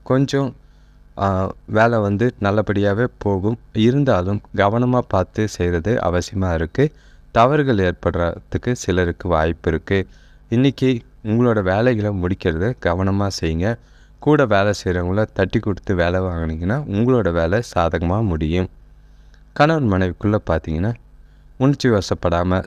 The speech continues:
சந்தோஷமா இன்னைக்கு நாளை கொண்டு போறது அவர், ஆ, அவசியமா இருக்கு. முடிஞ்ச அளவுக்கு நேர்மையா அவங்கள ஜாலியா இன்னைக்கு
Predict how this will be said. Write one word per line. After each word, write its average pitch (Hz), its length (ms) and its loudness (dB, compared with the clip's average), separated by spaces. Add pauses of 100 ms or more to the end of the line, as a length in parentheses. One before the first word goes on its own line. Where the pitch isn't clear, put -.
சந்தோஷமா 107 560 0
இன்னைக்கு 92 340 -2
நாளை 85 320 0
கொண்டு 80 260 -4 (100)
போறது 82 360 -2
அவர், 85 360 -4 (160)
ஆ, 82 340 -2
அவசியமா 85 420 -2
இருக்கு. 82 380 -2 (440)
முடிஞ்ச 127 280 0
அளவுக்கு 104 380 0
நேர்மையா 98 560 0
அவங்கள 85 440 0
ஜாலியா 95 560 0
இன்னைக்கு 107 520 -2